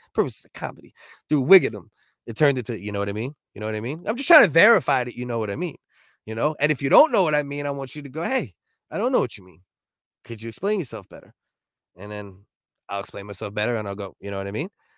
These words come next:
And then maybe that time you'll go, "I do know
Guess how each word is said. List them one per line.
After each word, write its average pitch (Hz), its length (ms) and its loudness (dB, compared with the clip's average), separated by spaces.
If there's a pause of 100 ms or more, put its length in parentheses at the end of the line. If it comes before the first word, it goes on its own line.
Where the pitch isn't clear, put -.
(140)
And 127 140 0
then 143 80 2
maybe 139 180 6
that 185 220 4
time 127 220 0
you'll 120 100 -2
go, 131 240 0 (600)
"I 123 120 -2
do 269 240 2
know 127 320 2